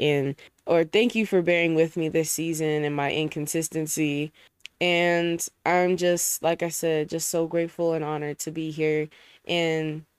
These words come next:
spread the word in the ways that I know how to and that I know best, because that's what makes me look forward to just doing what I do and sharing that with you all. And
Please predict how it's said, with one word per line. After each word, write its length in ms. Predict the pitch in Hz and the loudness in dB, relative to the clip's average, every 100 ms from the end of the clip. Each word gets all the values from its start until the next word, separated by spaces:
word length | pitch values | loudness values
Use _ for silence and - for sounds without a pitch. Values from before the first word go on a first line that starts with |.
| - | -8
spread 640 | - - 185 175 175 175 | -8 -2 2 4 2 0
the 100 | 170 | 0
word 460 | 156 165 165 165 165 | 2 2 2 0 -2
in 100 | 160 | -4
the 60 | |
ways 440 | 151 156 156 156 - | -2 0 -2 -4 -4
that 200 | 160 156 | 0 0
I 140 | 156 | 0
know 260 | 160 156 156 | -2 -4 -2
how 260 | 165 175 | 2 2
to 340 | 170 190 196 190 | 0 -2 0 0
and 160 | 170 | -2
that 100 | 160 | -2
I 100 | 160 | -2
know 200 | 156 156 | -2 -4
best, 560 | 151 156 170 175 - - _ - _ - | -2 -2 -2 -4 -10 -16 _ -20 _ -14
because 300 | 156 170 151 | -6 -4 0
that's 280 | 165 165 185 | 0 0 0
what 260 | 180 - | -2 -2
makes 320 | - 185 - | -2 -2 -2
me 100 | 208 | 0
look 260 | 190 185 190 | 2 0 -2
forward 500 | - 190 185 175 175 | 0 4 4 4 2
to 400 | - 170 175 175 | -2 -2 0 0
just 320 | 170 170 165 | 0 -2 0
doing 320 | 175 170 165 160 | 0 2 2 2
what 160 | 160 | 2
I 140 | 156 156 | 2 2
do 340 | 156 151 - | 2 2 2
and 240 | 156 185 175 _ _ _ _ _ _ _ _ _ _ _ _ _ - | 0 -4 -10 _ _ _ _ _ _ _ _ _ _ _ _ _ -8
sharing 460 | - 175 165 160 | 2 4 4 2
that 180 | 151 - | 2 0
with 200 | 151 - | -2 -4
you 160 | 143 143 | -4 0
all. 340 | 139 135 151 _ _ _ _ _ _ _ _ _ - | 0 -2 -6 _ _ _ _ _ _ _ _ _ 0
And 600 | 160 156 151 147 143 | 2 4 2 0 -4